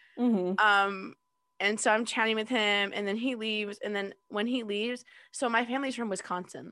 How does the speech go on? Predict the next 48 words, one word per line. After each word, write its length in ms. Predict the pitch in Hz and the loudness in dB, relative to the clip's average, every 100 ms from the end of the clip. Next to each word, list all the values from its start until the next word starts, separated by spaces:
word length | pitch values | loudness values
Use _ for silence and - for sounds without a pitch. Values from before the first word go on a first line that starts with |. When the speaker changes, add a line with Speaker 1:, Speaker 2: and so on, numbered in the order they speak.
| - | -2
Speaker 2:
like, 240 | 185 175 | 0 0
half 320 | - 180 180 | 0 0 0
my 160 | 202 190 | -2 -2
dad's 280 | 185 175 - | 0 -4 -4
side, 260 | - - - | -8 -8 -2
they're 160 | 202 - | 2 4
all 120 | 196 | 4
from 100 | 202 | 4
Speaker 1:
Yeah. 40 | 160 | -2
Speaker 2:
Wisconsin. 540 | 180 180 165 165 170 | -2 -6 -8 -8 -4
Speaker 1:
Yes. 420 | 185 - - - _ _ _ _ - | -4 -4 -6 -16 _ _ _ _ 2
Speaker 2:
I 120 | 214 | 2
realized 600 | 208 220 240 226 208 - | 4 4 6 6 6 2
when 180 | 202 214 | 0 0
he 260 | 220 254 208 | 0 -2 0
leaves, 540 | 190 202 262 277 277 - | -2 -2 -2 -2 -4 0
I 80 | 214 | 2
was 120 | 220 | 2
like, 140 | 214 240 | 0 2
"Yeah, 240 | 226 220 | 4 6
like, 160 | 214 208 | 4 2
I 60 | 214 | 2
don't 80 | 226 | 2
even 120 | 226 | 2
wanna 140 | 196 | 0
drink 240 | 185 202 208 | -2 -4 -4
anymore. 400 | 202 202 196 196 | -4 -2 -2 0
Like, 160 | 180 190 | 0 0
honestly, 600 | 196 202 208 208 202 202 - - _ | -2 -2 -2 0 -2 -4 -12 -20 _
I 80 | 214 | -2
felt 240 | 220 190 - | 0 -2 -2
so 240 | 240 254 | 0 0
sick. 600 | 262 226 214 208 202 _ _ _ _ | 2 6 6 6 4 _ _ _ _
It 40 | 202 | -2
was 160 | 202 | -2
really 260 | 196 214 254 | 0 0 2
awful." 420 | 196 196 - 196 190 | 4 4 4 0 2
And 100 | 214 | 0
I 40 | |
was 80 | 220 | 0
being 180 | 240 196 | -2 -4
genuine. 500 | 196 196 185 175 180 _ _ _ _ _ - | -4 -4 -6 -8 -10 _ _ _ _ _ -4
Then 100 | 233 | -2
he 120 | 233 | 0
leaves, 260 | 226 233 220 | 0 -2 -2
and 100 | 214 | -2
I 40 | 202 | 0
realized 440 | 202 208 214 | 2 4 4